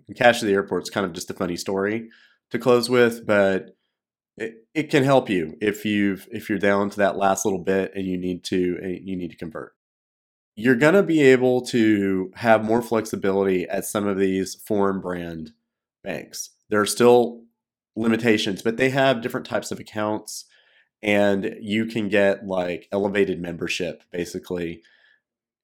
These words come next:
So you can pay a premium and have more access to your money. That, that's what we're talking about. H S B C, for example, has a Premier account. It's pretty expensive to open.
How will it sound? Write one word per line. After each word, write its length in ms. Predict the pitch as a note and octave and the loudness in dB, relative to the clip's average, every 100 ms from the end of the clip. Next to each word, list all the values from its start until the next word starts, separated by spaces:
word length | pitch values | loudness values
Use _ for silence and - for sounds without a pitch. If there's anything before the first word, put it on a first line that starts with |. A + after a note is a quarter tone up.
| _ _ _ | _ _ _
So 440 | - B2 A#2+ A2 - | -2 4 6 4 -2
you 180 | A2 B2+ | 0 2
can 180 | A2+ | 2
pay 200 | A2+ B2+ | 2 2
a 40 | B2+ | 2
premium 640 | A#2+ C3+ B2 G2 F#2 F#2+ _ | 0 0 0 0 -2 -6 _
and 160 | G#2 G2+ | -8 -2
have 200 | G#2+ G2 | 0 0
more 180 | G2 | 0
access 500 | F#2 G2 - G2+ F#2 | 2 0 0 -4 -4
to 80 | - | -6
your 100 | F#2 | -6
money. 360 | F#2 F2 D#2+ _ _ _ - | -4 -6 -10 _ _ _ -14
That, 240 | G2 F#2 | -10 -8
that's 180 | F#2+ F#2 | -6 -6
what 80 | F#2 | -6
we're 100 | F2+ | -6
talking 340 | F#2 F2 - | -8 -8 -12
about. 280 | E2+ - - _ _ _ _ _ _ _ _ _ _ | -14 -16 -18 _ _ _ _ _ _ _ _ _ _
H 180 | B2+ C3 | 4 4
S 140 | C#3+ | 4
B 100 | - | 2
C, 220 | B2 B2 A2+ | 0 2 2
for 100 | A2+ | 0
example, 380 | G#2 G2+ G2+ | -2 -2 -2
has 180 | G2+ F#2 | -2 -2
a 40 | F2+ | -4
Premier 300 | G2+ F#2 F#2 | -8 -6 -6
account. 360 | - F2+ D#2+ | -6 -8 -10
It's 100 | - | -12
pretty 240 | - A2+ G2 | -6 -2 -2
expensive 400 | - G2 F#2 F#2 | -4 -8 -8 -10
to 100 | - | -8
open. 360 | F#2 D2 B1 | -10 -10 -18